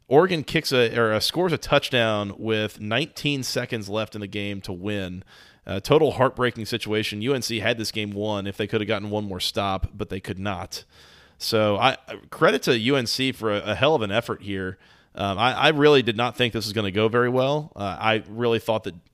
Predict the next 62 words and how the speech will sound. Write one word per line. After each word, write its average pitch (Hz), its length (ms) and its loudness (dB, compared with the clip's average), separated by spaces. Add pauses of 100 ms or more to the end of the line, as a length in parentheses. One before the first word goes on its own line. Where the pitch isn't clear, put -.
(140)
Oregon 110 380 -2
would 107 120 -4
be 107 120 -2
able 107 100 2
to 101 80 -2
cover, 110 320 0
like, 104 160 -2
a 98 80 -2
two - 180 -8
touchdown 107 420 -2
spread, 110 480 -2
you 107 140 -12
know, 98 180 -6
or 95 220 -6 (300)
certainly 170 300 0
it - 20 2
would 123 100 2
be 117 80 0
something 117 280 -2
like 117 220 -2
that. 98 300 0
But 98 180 0 (240)
I 117 100 -8
mean, 104 160 -4
U 127 100 2
N 131 80 0
C 120 180 -4
had 107 160 4
it 92 120 2
won 104 580 -2 (340)
until 110 240 -4
the 104 80 -2
final 104 540 -2
minute 104 320 -2
of 98 40 -2
the 98 60 -4
game, 92 320 -8
basically. 90 420 -8
So, 95 360 -4 (520)
uh, 98 200 -6
that 101 200 0
was, 101 340 -2
uh, 98 300 0
I, 135 240 2
I - 20 8
was 147 120 4
impressed, 139 540 0
and, 117 280 0
uh, 113 220 2
you 123 60 -2
know, 123 80 2
it's - 80 -2
a 117 60 -2
bummer 120 280 2
for 120 100 -8
U 113 120 0
N 110 80 -2
C 120 160 -4
that 101 100 -6
they 101 120 0
had 104 160 0
to 104 200 -4